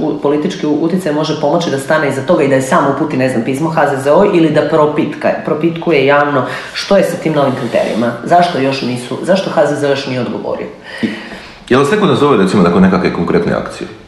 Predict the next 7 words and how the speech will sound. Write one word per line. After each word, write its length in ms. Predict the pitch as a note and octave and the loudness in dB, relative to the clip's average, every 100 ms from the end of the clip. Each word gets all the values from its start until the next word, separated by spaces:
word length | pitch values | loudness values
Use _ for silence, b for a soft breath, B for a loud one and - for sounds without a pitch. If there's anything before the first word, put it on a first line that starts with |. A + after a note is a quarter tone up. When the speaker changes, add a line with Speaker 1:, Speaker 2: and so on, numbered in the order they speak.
| - - - - - | -20 -20 -20 -20 -2
Speaker 1:
Ne, 160 | - - - - - - - - - | 0 0 -6 -16 -20 -20 -20 -20 -12
ne, 180 | A2 - - - - - - | -10 -10 -12 -20 -20 -20 -10
ne. 160 | C3+ - - | -10 -8 -2
Oni 260 | D3 G3 - | 2 2 2
koji 160 | D3+ | -2
trebaju, 280 | D3+ D3+ D#3+ | 0 2 2
ne. 160 | B2 - | 0 -4